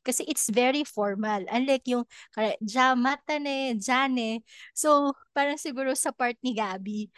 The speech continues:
yung character nga, parang binibigyan niya ng chance, ah, na, uy, yung character niya na magkakaroon ba sila some, at some point in the future, baka pwedeng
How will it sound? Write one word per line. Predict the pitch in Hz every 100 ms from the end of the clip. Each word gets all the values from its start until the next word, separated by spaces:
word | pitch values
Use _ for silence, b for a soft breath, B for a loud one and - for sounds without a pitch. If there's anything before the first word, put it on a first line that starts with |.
| B B _
yung | 226 240
character | 233 220 220 220 240 226 214
nga, | 202 190 208 B B _
parang | 240 240 233 233 226 -
binibigyan | 262 311 294 311 311
niya |
ng | 277 262
chance, | - - 220 247 - - B B B _ -
ah, | 226 220 214 214 202
na, | 220 233
uy, | 302 311 294 247
yung | 240 247
character | 254 233 233 240
niya | 226 220
na | 208 202 -
magkakaroon | 233 254 254 254 247
ba | 240 240
sila | - - 269 220 214 -
some, | - - 339 359 339 _ _ _ _ _ -
at | 262
some | - 320 277 277
point | - 240 247 -
in | 233 247
the | 233
future, | - 214 - 208 196
baka | 220 254 -
pwedeng | 226 208 202 214